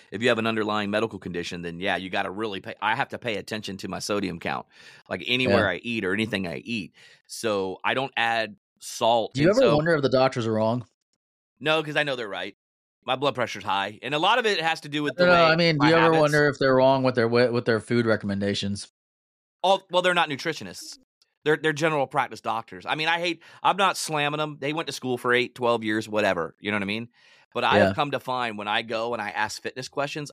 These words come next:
Speaker 1: I, I get from, it doesn't matter what doctor I've been to, I get a deer in
Speaker 2: Yeah.
Speaker 1: headlights look. Like, th-, it's kinda like when they prescribe medicine. It's almost like, that's why they call it practicing medicine, in my opinion,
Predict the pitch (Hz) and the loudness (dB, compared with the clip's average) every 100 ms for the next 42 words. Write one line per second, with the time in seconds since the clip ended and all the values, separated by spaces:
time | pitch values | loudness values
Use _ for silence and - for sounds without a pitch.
0 | - 113 120 - 117 127 - _ _ - | -4 -4 -4 -8 -6 -6 -8 _ _ -6
1 | 113 104 110 117 120 107 98 95 104 98 | -6 -6 -6 -2 -2 -2 -2 -2 -2 -2
2 | 98 87 85 82 85 - - _ _ _ | -4 -6 -8 -8 -10 -16 -18 _ _ _
3 | _ _ - 110 104 73 107 98 90 78 | _ _ -6 -4 -4 -4 0 2 2 -2
4 | 82 - 64 - _ _ _ _ _ _ | -8 -8 -10 -12 _ _ _ _ _ _
5 | _ _ _ _ _ _ _ - 120 113 | _ _ _ _ _ _ _ -6 -2 -2
6 | - 110 _ _ _ _ 127 - 202 220 | -4 -20 _ _ _ _ -12 -2 2 2
7 | 190 180 160 143 - 135 127 117 117 - | 2 -2 -4 -4 -4 -2 -2 -2 -4 -6
8 | 185 - _ _ - 139 170 175 165 151 | -10 -12 _ _ -6 -2 0 0 0 0
9 | 143 _ _ _ _ _ _ - 139 170 | 0 _ _ _ _ _ _ -10 -4 -2
10 | 135 135 107 _ _ _ _ _ - 107 | 0 0 0 _ _ _ _ _ -4 -4
11 | - 123 135 131 131 143 147 147 _ - | -4 -12 -10 -8 -8 -8 -12 -14 _ -8
12 | 107 107 113 135 127 143 143 | -2 0 0 0 -2 -2 -4